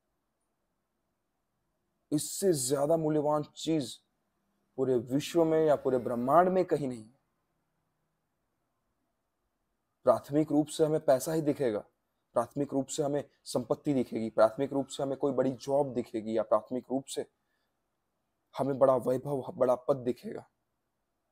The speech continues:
पर ये इल्यूजन है। मैं नहीं कहता कि पैसे मत कमाइए, मैं कहता हूँ पैसे कमाइए।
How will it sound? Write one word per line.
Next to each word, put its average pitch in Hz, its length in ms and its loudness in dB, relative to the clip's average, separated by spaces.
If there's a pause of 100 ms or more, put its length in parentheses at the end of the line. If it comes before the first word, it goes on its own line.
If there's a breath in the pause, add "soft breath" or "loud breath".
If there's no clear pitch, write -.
(160)
पर 131 120 -2
ये 151 260 6
इल्यूजन 147 420 2
है। - 180 -20 (320)
मैं 123 100 2
नहीं 139 180 -2
कहता 170 320 2
कि 170 100 -8
पैसे 151 300 0
मत 151 140 -4
कमाइए, 117 340 -4
मैं 110 160 -2
कहता 113 280 -8
हूँ 135 80 -6
पैसे 120 280 -6
कमाइए। 131 480 -2